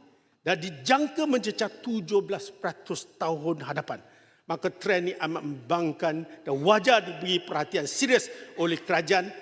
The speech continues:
kerana ia menggambarkan tekanan fiskal yang semakin meningkat terhadap kewangan negara. Kementerian Kewangan juga baru-baru ini meng-,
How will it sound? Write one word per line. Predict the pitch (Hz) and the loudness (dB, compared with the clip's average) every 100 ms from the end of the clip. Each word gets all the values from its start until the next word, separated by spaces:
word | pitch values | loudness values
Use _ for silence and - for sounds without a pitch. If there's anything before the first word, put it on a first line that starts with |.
| - | -12
kerana | - 160 160 | -2 0 0
ia | 139 180 | 4 4
menggambarkan | 175 165 165 165 156 151 127 | 4 2 2 2 0 -4 -6
tekanan | - 269 330 269 | 0 4 4 2
fiskal | 190 - 190 | -4 0 0
yang | 180 | 0
semakin | 165 - 196 220 285 | -4 0 0 0 -4
meningkat | 226 196 208 208 233 - - - | -2 2 2 4 2 0 -18 -16
terhadap | - 147 147 156 - - | -4 -2 0 -2 -4 -6
kewangan | 131 151 139 135 | 0 0 0 -6
negara. | 104 104 - - _ _ _ _ _ | -10 -12 -14 -18 _ _ _ _ _
Kementerian | 185 202 262 320 311 | 0 0 4 2 2
Kewangan | 285 285 302 311 294 | 2 2 2 0 0
juga | 254 254 | 0 0
baru-baru | 196 226 226 226 233 | 2 0 2 2 2
ini | 240 | 2
meng-, | 226 220 | 0 0